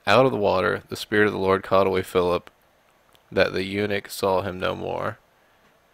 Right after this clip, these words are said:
and he went on his way rejoicing." Okay, so,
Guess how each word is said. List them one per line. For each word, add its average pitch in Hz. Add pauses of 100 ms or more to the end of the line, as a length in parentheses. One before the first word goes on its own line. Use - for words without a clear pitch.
(140)
and 90
he 104
went 95
on 95
his 95
way 92
rejoicing." - (140)
Okay, 95
so, 110